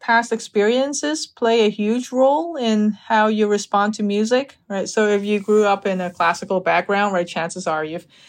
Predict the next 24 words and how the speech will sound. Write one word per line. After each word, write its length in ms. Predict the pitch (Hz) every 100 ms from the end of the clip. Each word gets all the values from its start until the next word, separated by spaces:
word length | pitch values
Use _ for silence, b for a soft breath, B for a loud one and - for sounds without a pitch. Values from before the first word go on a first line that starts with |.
| b b
had 240 | 165 175
more 140 | 180 170
exposure 420 | 170 185 180 180
to 120 | 170
that 440 | 180 185 180 185 -
in 140 | 180
the 60 | 170
past. 320 | 247 233 226
And 160 | 202 196 b b
then, 100 | 254
of 120 | 254
course, 280 | 254 277 277
like, 220 | 254 214
this 360 | 226 247 240 - -
interacts 880 | 233 233 233 214 208 - - - 220 - -
non-linearly 960 | 202 190 185 190 202 220 233 247 262
with 200 | 247 196 -
age, 380 | 196 220 247
right? 160 | 214 196
So 220 | 208 208
we 180 | 190 202
also 280 | 202 214 220
know 200 | 202 196
that 280 | 190 170